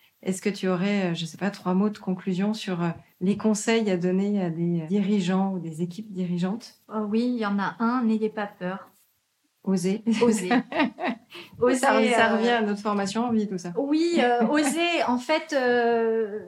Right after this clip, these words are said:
Speaker 2: oui, c'est quand même un changement de paradigme malgré tout. Euh, de s-, alors, je vais parler un petit peu plus largement, mais, euh, de s'engager dans une démarche R S E véritablement, c'est, c'est vrai que ça amène à un changement de paradigme de son activité.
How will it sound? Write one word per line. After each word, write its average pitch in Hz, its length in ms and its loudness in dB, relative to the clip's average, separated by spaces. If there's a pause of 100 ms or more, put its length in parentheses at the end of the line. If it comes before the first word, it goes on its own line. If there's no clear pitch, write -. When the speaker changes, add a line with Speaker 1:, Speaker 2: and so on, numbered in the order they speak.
(160)
Speaker 2:
oui, 311 220 2
c'est 302 200 0
quand 277 140 0
même 294 180 4
un 262 80 2
changement 254 460 0
de 233 100 2
paradigme 233 800 -2
malgré 220 480 0
tout. 247 360 -10 (180)
Euh, 202 320 -8
de 190 220 -8
s-, - 280 -12
alors, 202 340 -2 (220)
je 226 120 -10
vais 247 120 2
parler 269 320 0
un 254 160 2
petit 247 160 -8
peu 240 160 -8
plus 254 180 -10
largement, 240 640 0
mais, 214 280 -2
euh, 196 80 -4 (600)
de 220 100 -4
s'engager 311 580 0
dans 262 140 0
une 247 240 0
démarche 240 420 -2
R 214 140 -6
S 208 280 -10
E 240 40 -2
véritablement, 214 920 -4
c'est, 311 360 -6
c'est - 240 -4
vrai 277 220 -2
que 311 80 -6
ça 247 160 -2
amène 233 280 0
à 208 100 -2
un 208 40 -6
changement 220 400 -4
de 214 140 -2
paradigme 214 640 -4
de 196 80 -8
son 196 260 -8
activité. 202 720 -14